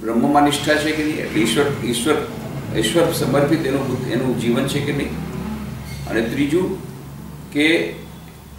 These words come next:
નિષ્પાપ, એનું ચરિત્ર નિષ્પાપ હોવું જોઈએ, અને અવ્રજિન, અને ચોથું છે અકામ હતા, એમાં લેવડ દેવડની ભાવના ન હોવી જોઈએ. આટલા લક્ષણો આપણે જોઈ શકીએ. પછી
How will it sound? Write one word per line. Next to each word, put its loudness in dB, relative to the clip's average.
નિષ્પાપ, 2
એનું -2
ચરિત્ર 2
નિષ્પાપ 4
હોવું -2
જોઈએ, -2
અને -2
અવ્રજિન, 4
અને -8
ચોથું -2
છે -4
અકામ 4
હતા, -6
એમાં -6
લેવડ 0
દેવડની -2
ભાવના -2
ન -4
હોવી -8
જોઈએ. -10
આટલા 6
લક્ષણો 4
આપણે 2
જોઈ 6
શકીએ. -2
પછી -4